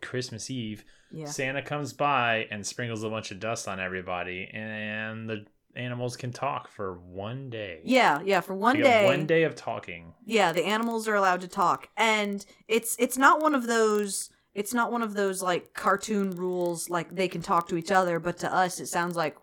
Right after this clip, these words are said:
Speaker 2: woofs and barks.
Speaker 1: Yeah.
Speaker 2: No, they can actually, like, talk.
Speaker 1: Yeah.
Speaker 2: So
Speaker 1: Do you think the animals in other countries speak the native language over there?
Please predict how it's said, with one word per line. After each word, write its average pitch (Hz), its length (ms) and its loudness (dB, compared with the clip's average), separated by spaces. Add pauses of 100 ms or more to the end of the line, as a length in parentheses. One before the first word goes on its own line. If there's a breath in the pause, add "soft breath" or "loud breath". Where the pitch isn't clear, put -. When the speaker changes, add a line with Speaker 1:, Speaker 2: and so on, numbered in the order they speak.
Speaker 2:
woofs 190 320 0
and 156 120 -8
barks. 170 460 4 (100)
Speaker 1:
Yeah. 208 160 -2
Speaker 2:
No, 226 120 2
they 226 160 2
can 294 160 -4
actually, 202 560 -2
like, 160 380 -6
talk. - 520 -2 (140)
Speaker 1:
Yeah. 90 240 -2 (340)
Speaker 2:
So 233 880 4
Speaker 1:
Do 220 60 10
you 220 120 8
think 202 240 -2
the 220 160 0
animals 120 480 0
in 110 120 -2
other 107 200 -4
countries 110 580 -6
speak 98 300 -8
the 101 60 -8
native 92 340 -10
language 92 440 -10
over 95 180 -10
there? 98 340 -10